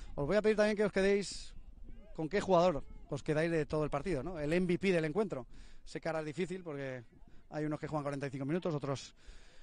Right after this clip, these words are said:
el resto. Eh, Espi, por ejemplo, <laughs> apenas ha tenido veinte, veinticinco, pero Ancho falla una.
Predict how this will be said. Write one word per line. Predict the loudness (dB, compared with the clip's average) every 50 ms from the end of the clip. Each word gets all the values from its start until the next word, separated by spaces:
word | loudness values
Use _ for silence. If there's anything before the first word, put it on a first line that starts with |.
| -16 -12 -10
el | -8 -6
resto. | -2 0 0 0 0 0 2 2 2 2 2 0 -4 -6
Eh, | -6 -6 -8 -8 -8 -8
Espi, | -8 -6 -6 -6
por | -4 -4
ejemplo, | -6 -4 -4 -4 -2 -2 -2 -2
<laughs> | -4 -6
apenas | -8 -8 -8 -6 -4 -2 -2 -2 -2
ha | -2
tenido | -2 -2 -2 0 0
veinte, | 0 0 0
veinticinco, | 0 0 0 0 0 0 0 0
pero | 0 0
Ancho | 0 0 0
falla | 0 2 4 6 8
una. | 8 8 6 4